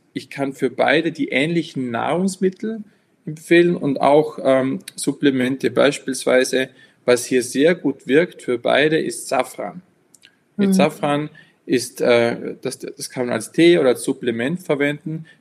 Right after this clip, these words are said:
Speaker 1: Es reguliert Dopamin, Serotonin, ganze Stressachse ungemein. Und etwas, was man auch in der Apotheke bekommt, ist Rhodiola, Rosea, Rosenwurz. Bei chronischem Stress, egal jetzt für wen, ähm,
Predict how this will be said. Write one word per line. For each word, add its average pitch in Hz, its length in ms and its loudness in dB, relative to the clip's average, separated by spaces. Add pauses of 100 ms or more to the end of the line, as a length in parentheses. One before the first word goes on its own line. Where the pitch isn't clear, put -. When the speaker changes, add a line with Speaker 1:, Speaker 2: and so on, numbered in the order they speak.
Speaker 1:
Es - 160 -10
reguliert 139 680 2 (220)
Dopamin, 147 460 -2
Serotonin, 143 680 -4
ganze 139 280 -2
Stressachse - 680 -4
ungemein. 156 800 0 (300)
Und 131 100 -2
etwas, 160 380 4
was 143 200 2
man 135 140 0
auch 151 220 0
in 135 100 -4
der 127 120 -2
Apotheke 147 720 -2
bekommt, 143 420 -4
ist 123 180 -6
Rhodiola, 120 760 2 (300)
Rosea, 120 520 0 (380)
Rosenwurz. 113 760 0 (1000)
Bei 120 120 4
chronischem 165 580 2
Stress, 165 540 0
egal 127 360 2
jetzt 165 200 -2
für 113 240 -2
wen, 185 380 0 (440)
ähm, 127 500 0